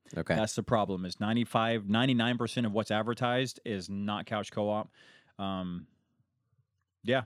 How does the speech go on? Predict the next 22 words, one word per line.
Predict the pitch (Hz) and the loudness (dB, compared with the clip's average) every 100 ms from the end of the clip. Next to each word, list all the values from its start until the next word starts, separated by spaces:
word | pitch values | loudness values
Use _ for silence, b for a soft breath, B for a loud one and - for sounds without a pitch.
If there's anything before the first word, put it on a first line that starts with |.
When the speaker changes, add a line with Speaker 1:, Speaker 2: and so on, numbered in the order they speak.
| _ | _
Speaker 2:
Borderlands | 101 98 120 123 131 139 139 143 143 147 | -18 0 2 6 4 4 4 4 2 -2
and | - 117 107 | 0 0 2
Diablo. | 117 120 98 95 85 - _ - | 4 4 2 -2 -4 -8 _ -16
It's | - | -2
like, | 107 - | -2 2
that's | 110 - | 0 2
the | 110 | 0
poster | 117 - | 0 0
child | 98 101 95 | 0 0 2
for, | 101 | 0
like, | 92 | -2
couch | - 95 - | 0 -2 -2
co-op. | 98 85 82 | -2 -2 -2
It's | 92 | -2
Speaker 1:
Yeah. | 92 78 | 2 2
Speaker 2:
like, | 76 | 4
go | 127 | 4
ahead, | 147 120 | 4 2
what's | 135 | 0
the | 143 | 2
third | 147 147 | 2 2
one? | 117 98 | 2 0